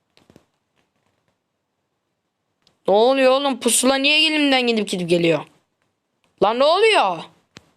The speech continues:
Lan? E bunda olmuyor. Tövbe estağfurullah.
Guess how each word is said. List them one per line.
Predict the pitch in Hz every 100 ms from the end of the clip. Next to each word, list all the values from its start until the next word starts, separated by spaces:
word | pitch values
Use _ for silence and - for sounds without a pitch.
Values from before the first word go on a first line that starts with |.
| _ _ _ _ _ _ _ _ _ _ _ _ -
Lan? | 247 403 659 - _ _ _ _ _ _ _ _ _ _ _ _ _ _ _ _ _ _ _ _ _ _ _ _ _ - _ _ _ _ _ _ _ _ - _ _ _ _ _ _ _ -
E | 185
bunda | 180 202 226
olmuyor. | 269 262 247 269 277 _ _ _ _ _ _ _ _ _ _ _ _ _
Tövbe | - 185 180 196
estağfurullah. | 196 - 196 196 190 196 185 185 185 185 185 185 -